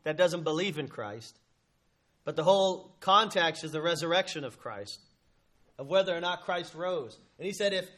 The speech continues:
if in this life only we have hope in Christ, we are all, of all men, most miserable." Uh, we, we'd agree this morning that if you only have hope living for this life and in this life, certainly we're miserable.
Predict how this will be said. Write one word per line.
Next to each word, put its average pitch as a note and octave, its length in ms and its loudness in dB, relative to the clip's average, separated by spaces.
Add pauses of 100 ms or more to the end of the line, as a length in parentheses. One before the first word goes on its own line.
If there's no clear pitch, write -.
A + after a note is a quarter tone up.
(140)
if E3+ 220 -6
in A3+ 180 2
this A3+ 220 0
life G#3 280 4
only G3+ 840 2 (480)
we E3 100 -2
have E3 140 -2
hope D#3+ 240 0
in C#3 100 -6
Christ, A#2+ 680 -12 (1300)
we C#3 160 -4
are C#3+ 100 4
all, D#3 460 2
of C#3+ 160 -6
all D3+ 180 0
men, D3 240 -6
most C3 240 -10
miserable." A#2+ 500 -14 (640)
Uh, C3 80 -8
we, E3 220 -6
we'd G#3 220 0
agree G3 260 2
this F#3 240 -4
morning F3+ 320 -2
that E3+ 160 0
if D#3+ 140 -8
you E3+ 80 -4
only F#3+ 220 -4
have F#3 280 -4
hope G3 420 -6 (360)
living F#3 340 -6
for F#3+ 280 -8
this F3+ 200 -12
life F3+ 380 -4
and D#3+ 120 -12
in F#3 140 -8
this F3+ 180 -10
life, F3 320 -4 (500)
certainly F#3 400 -4
we're E3 120 -8
miserable. C#3+ 640 -8